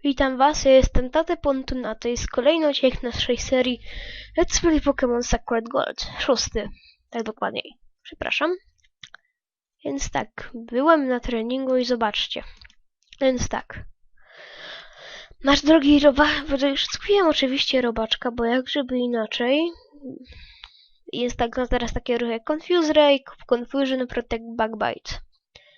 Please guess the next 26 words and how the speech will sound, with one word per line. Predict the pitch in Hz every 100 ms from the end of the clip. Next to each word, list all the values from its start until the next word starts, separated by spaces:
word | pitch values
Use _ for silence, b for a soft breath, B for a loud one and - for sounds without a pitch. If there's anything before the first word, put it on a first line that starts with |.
| b b b b _ _ _
Oczywiście | - - 240 220 214 - 254
jest | 226 226
też | 294 -
Alvin, | - 285 226 208 110 - - _ -
y, | 240 -
który | - - 233
ma | 220
siedemnasty, | 254 302 330 277 - - 359
również | 277 226 -
ma |
siedemnasty | 233 240 220 214 - 247
poziom | - - - -
i | 240 254
poznał | 233 226 240 247
Bite. | 214 - - - - _ _ _ _ _ -
Tak | - 214
ciekawszych | - 214 - 262
ruchów. | - - 220 - _ B B B B B B B
I | -
cza-, | 247 247 -
u |
Czarny | 254 247 233
nic | 233 -
się | 226
nie | 214
zmieniło. | 226 233 294 370 403